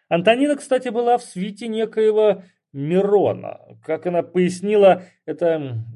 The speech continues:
дальний потомок Живы, в ветви он идет третьим после самой Живы. Итак,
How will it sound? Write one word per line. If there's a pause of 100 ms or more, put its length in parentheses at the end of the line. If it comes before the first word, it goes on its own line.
(120)
дальний
потомок
Живы, (220)
в
ветви
он
идет
третьим
после
самой
Живы. (480)
Итак,